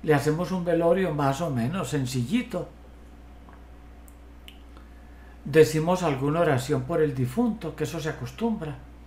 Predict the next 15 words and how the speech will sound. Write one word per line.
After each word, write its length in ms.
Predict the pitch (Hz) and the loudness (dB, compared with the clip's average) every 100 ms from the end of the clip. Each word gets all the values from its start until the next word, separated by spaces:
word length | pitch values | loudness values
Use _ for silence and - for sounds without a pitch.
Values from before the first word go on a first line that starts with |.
| - - - - | -20 -20 -18 -6
Algunas 560 | 160 156 143 151 170 175 | 4 4 4 2 2 0
palabras, 640 | - 143 127 131 156 160 143 | 0 2 4 4 2 0 -2
ven-, 540 | 151 131 139 135 143 - - - - - - - - - - | -4 2 2 2 -4 -10 -18 -20 -20 -20 -20 -20 -20 -18 -6
aunque 320 | 165 165 165 | -4 -2 0
sean 580 | 147 165 170 196 185 175 | 2 4 2 2 -2 -2
mentirita, 720 | 175 151 180 233 - 113 - - - - - - - | -2 0 2 2 2 0 -4 -10 -20 -20 -20 -20 -4
que 140 | 175 | 0
también 480 | - 147 143 156 160 | 2 2 4 2 2
se 100 | 196 | -2
acostumbra 680 | 180 165 127 160 156 175 180 | -2 -4 -2 -2 0 -2 -2
por 180 | 165 | -4
cumplimiento 640 | 151 151 127 139 135 135 180 | -4 -6 -4 0 0 0 0
en 60 | |
los 100 | 165 131 | 2 2
velorios. 480 | 139 151 98 95 | 4 4 2 -8